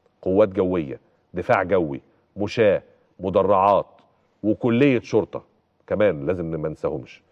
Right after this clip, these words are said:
جيش مصر وداخلية مصر درع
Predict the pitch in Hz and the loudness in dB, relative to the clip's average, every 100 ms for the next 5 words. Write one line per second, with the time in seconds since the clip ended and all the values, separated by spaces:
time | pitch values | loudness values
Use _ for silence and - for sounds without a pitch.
0 | _ _ _ 76 107 - 87 - - - | _ _ _ -4 -4 -2 -6 -6 -10 -20
1 | _ _ _ - 76 - 110 117 - 123 | _ _ _ -8 -6 -2 0 0 0 -4
2 | - - _ _ _ _ _ _ _ _ | -4 -20 _ _ _ _ _ _ _ _
3 | 98 127 110 76 | -2 0 0 -2